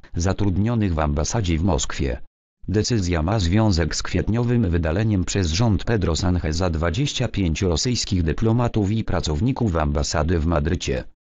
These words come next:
Odpowiedź na decyzję hiszpańskiego premiera powołujący się na źródła w hiszpańskim rządzie dziennik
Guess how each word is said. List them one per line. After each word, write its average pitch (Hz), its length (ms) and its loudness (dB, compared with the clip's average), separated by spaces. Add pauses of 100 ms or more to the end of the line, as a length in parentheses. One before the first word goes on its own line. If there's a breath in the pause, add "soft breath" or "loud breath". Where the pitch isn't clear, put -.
(720)
Odpowiedź 76 640 -2
na 80 200 0
decyzję 107 520 0
hiszpańskiego 80 840 0
premiera 82 400 2
powołujący 90 800 0
się 101 140 0
na 80 120 2
źródła 98 480 0
w - 100 -6
hiszpańskim 101 680 0
rządzie 92 340 4
dziennik 82 540 -2